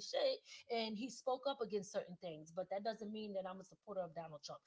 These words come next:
But I ain't gotta go ahead and say that. You know, people always gotta say, "But I'm not a supporter," 'cause you don't wanna get people up in arms. But don't get, <laughs> uh, if I switch parties,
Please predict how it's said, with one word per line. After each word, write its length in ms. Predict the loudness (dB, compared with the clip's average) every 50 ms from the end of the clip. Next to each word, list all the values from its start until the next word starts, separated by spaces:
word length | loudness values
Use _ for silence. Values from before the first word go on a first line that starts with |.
| -16 -2 4
But 100 | 6 6
I 160 | 8 8 8
ain't 100 | 6 6
gotta 180 | 6 4 4 4
go 220 | 4 4 4 4
ahead 160 | 4 2 0
and 80 | 0 -2
say 180 | -4 -2 -2 -2
that. 120 | 0 0
You 100 | 0 0
know, 80 | 0 0
people 260 | -2 -4 0 2 2
always 160 | 2 2 2
gotta 140 | 0 0 2
say, 140 | 2 2 0 0 -4 6 8
"But 100 | 10 10
I'm 120 | 10 8
not 200 | 8 6 6 6
a 40 | 4
supporter," 400 | 2 -2 0 2 2 4 2 0 0 -6 -16 _ 0
'cause 160 | 2 4 6
you 40 | 6
don't 180 | 6 6 4 2
wanna 180 | 0 0 -2
get 180 | -2 -4 -6 -6
people 240 | -8 -10 -8 -6 -4 -4
up 140 | -4 -2 -2
in 80 | -2
arms. 320 | 0 2 2 0 0 -2 0
But 160 | 2 2 2 2
don't 280 | 2 2 2 2 2
get, 140 | 2 0 0 0 -6 _ _ _ _ _ _ _ _ _
<laughs> 20 | -8 -8 -8 -12 _ -16 -16 -14 -4 4 8
uh, 180 | 8 8 8 6 4 -2 -6 -2 2
if 140 | 2 4 6
I 120 | 6 4
switch 300 | 4 4 4 4 4 4 6 6
parties, 380 | 8 10 10 10 8 6 2